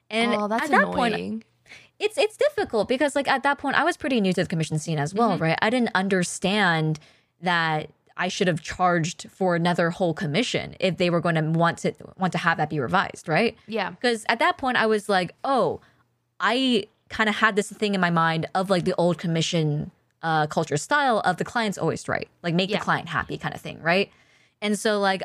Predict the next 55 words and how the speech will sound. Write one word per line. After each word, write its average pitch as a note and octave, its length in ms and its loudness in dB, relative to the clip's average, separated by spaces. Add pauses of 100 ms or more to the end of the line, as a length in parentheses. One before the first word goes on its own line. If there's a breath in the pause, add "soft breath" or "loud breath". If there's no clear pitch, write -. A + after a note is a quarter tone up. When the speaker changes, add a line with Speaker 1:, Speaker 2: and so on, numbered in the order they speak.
Speaker 1:
I E3+ 160 2
just B3 240 -4
did G#3 160 0
it, B3+ 160 2
I G3 80 2
just - 180 -4
redid B3 240 2
it C#4+ 140 0
for F3+ 80 -4
free, - 380 0 (300)
you G3 80 -6
know? A3+ 280 0 (240)
Speaker 2:
You G#3+ 80 -8
see, B3 240 -6
and A3 160 -4
this A#3+ 80 0
Speaker 1:
But, B3+ 140 4
Speaker 2:
is A3+ 60 0
Speaker 1:
like G#3 160 2
Speaker 2:
why F3+ 340 -2
artists F#3 380 -4
have, E3+ 280 0
like, F3 200 -2
the E3+ 120 -4
no F3+ 460 -2
major F#3 340 -2
revisions A#3+ 340 2
Speaker 1:
Exactly. A#4+ 340 4
Speaker 2:
<laughs> A4+ 100 4
after - 200 -2 (100)
a C4 40 2
Speaker 1:
Exactly. A4 380 2 (100)
Speaker 2:
certain D4 200 4 (120)
Speaker 1:
And - 0 -
Speaker 2:
point. - 280 2
Speaker 1:
this G#4 80 2
Speaker 2:
They've A#4 100 2
Speaker 1:
is A4 80 2
Speaker 2:
been D#4+ 140 2
Speaker 1:
why D4+ 600 2
Speaker 2:
hurt. C#4+ 100 -2
<laughs> - 0 -
They've C4 160 0
been C4 160 0
hurt. C#4 220 2
Speaker 1:
It's, F#4+ 180 2
it's F4+ 180 2
because G#4 340 2
so - 180 -2
many F#4+ 140 0
people G4 140 2
have F#4 100 0
been D4+ 200 0
burned G3+ 600 2
by F#3 180 2